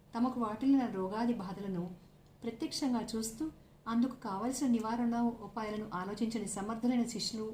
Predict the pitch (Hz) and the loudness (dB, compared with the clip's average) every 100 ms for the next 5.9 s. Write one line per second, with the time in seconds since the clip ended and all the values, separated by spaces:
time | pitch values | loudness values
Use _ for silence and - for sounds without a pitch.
0 | 208 196 208 196 180 190 - 240 - 208 | -8 -6 -4 -4 -4 -6 -4 -4 -2 -4
1 | 190 208 214 196 - 180 - - - - | -6 -6 -6 -8 -6 -6 -6 -10 -20 -20
2 | - - - - - - - - - - | -20 -20 -20 -20 -20 -20 -20 -20 -20 -20
3 | - - - - 208 214 269 - 190 220 | -20 -20 -20 -12 -8 -2 -2 -2 -4 -4
4 | 214 175 156 160 151 - - - - 247 | -2 -2 -2 -2 -4 -10 -20 -12 0 4
5 | 294 339 208 185 202 190 151 165 | 4 2 -2 -4 -6 -4 -4 -6